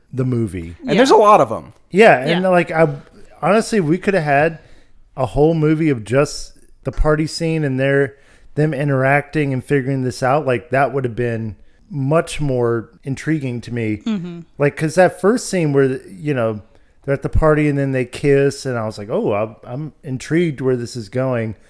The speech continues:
Speaker 1: And then it does sort of go off the rails a little bit into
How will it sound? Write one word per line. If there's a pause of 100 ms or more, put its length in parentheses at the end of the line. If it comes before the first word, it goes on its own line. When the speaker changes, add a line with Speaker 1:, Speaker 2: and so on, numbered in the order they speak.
(360)
Speaker 1:
And
then
it
does
sort
of
go
off
the
rails
a
little
bit
into